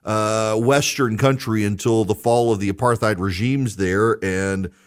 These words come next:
uh, the takeover by the African National Congress and Mandela. He leaned very much to the left,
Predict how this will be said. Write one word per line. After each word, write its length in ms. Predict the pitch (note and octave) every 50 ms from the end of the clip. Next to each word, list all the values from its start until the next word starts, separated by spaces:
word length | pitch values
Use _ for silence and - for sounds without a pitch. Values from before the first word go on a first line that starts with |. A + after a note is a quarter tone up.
| _ _ _
uh, 240 | - F#2+ G2+ G2+ F#2+
the 100 | E2+ G2+
takeover 680 | - - B2+ B2 A2 - A#2 A2+ A2 F#2+ G#2 G#2 F#2+
by 440 | E2 G2+ G2 F#2 F#2+ G2 F#2+ G2 G2
the 160 | F#2+ G2+ G#2
African 240 | G#2 G2+ - - F#2+
National 340 | G2 F#2+ F#2+ - - F#2+ F2
Congress 540 | - - A2 G#2+ A2 G#2+ A2+ A#2 - -
and 100 | G#2+ F#2 F2+
Mandela. 520 | F2+ F2 E2+ D#2 G#2+ F#2+ G2 G#2+ A2 A2 G2
He 140 | G#2 G2
leaned 320 | F2+ F2 F#2 F#2+ F#2+ F#2+ E2+
very 180 | D#2+ F#2+ F#2+
much 200 | F#2 F#2 F2 - -
to 80 | F2+
the 80 | D2+ D#2+
left, 440 | E2 F#2+ G#2 G#2+ A2+ - - -